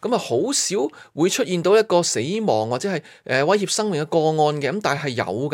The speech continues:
下，呢啲個案。咁同埋呢，係可以係有傳染性嘅。咁你點樣處理呢？就係用抗生素嘅下。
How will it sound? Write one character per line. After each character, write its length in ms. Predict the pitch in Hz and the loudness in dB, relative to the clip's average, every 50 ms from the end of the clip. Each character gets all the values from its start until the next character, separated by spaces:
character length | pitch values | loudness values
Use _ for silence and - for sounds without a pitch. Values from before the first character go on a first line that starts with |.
| 131 | 0
下， 100 | 131 143 | 0 0
呢 100 | 156 175 | -2 -2
啲 100 | 175 185 | -4 -6
個 280 | 180 - 131 135 131 131 | -6 -4 -6 -4 -2 -4
案。 100 | 131 127 - - - - - | -4 -6 -6 -16 -20 -14 -10
咁 80 | 220 240 | -10 -6
同 120 | 214 131 | -4 -4
埋 160 | 120 120 117 147 | -2 0 0 0
呢， 60 | 214 | 0
係 140 | 202 160 135 | -2 -2 -6
可 280 | 120 - 104 117 196 226 | -6 -6 -2 -2 0 0
以 80 | 196 160 | 0 -2
係 100 | 131 - | -2 -2
有 80 | 123 | -4
傳 300 | 156 - - 123 110 113 | -4 -4 -6 -6 -8 -6
染 100 | 131 170 | -6 -6
性 340 | 170 - - 156 151 147 147 | -4 -4 -2 -4 -4 -4 -4
嘅。 140 | 147 123 113 - _ _ _ - - - - _ | -4 -6 -6 -10 _ _ _ -20 -20 -20 -8 _
咁 180 | - 220 269 240 | -6 -2 -2 -2
你 60 | 180 | -2
點 200 | - - 156 202 | -2 -4 -2 -2
樣 140 | 247 254 247 | -2 -2 -2
處 380 | - - - - 127 139 208 | -6 -6 -6 -6 -6 -4 0
理 180 | 226 202 185 208 | 2 4 6 4
呢？ 100 | 233 247 - - - _ | 4 2 -2 -12 -20 _
就 140 | - - 143 | -8 -6 -4
係 80 | 143 151 | -4 -4
用 240 | 151 151 143 139 | -4 -4 -6 -6
抗 360 | 143 - - 170 165 160 165 170 | -8 -6 -6 -4 -4 -4 -4 -4
生 380 | 160 - 202 190 185 190 190 | -4 -4 -4 -4 -4 -4 -4
素 400 | 180 - - 143 127 127 131 123 | -4 -2 -2 -2 0 -2 -2 -2
嘅 180 | 120 127 120 110 | -2 -2 -2 0
下。 240 | 110 113 135 143 | 0 -2 -2 -2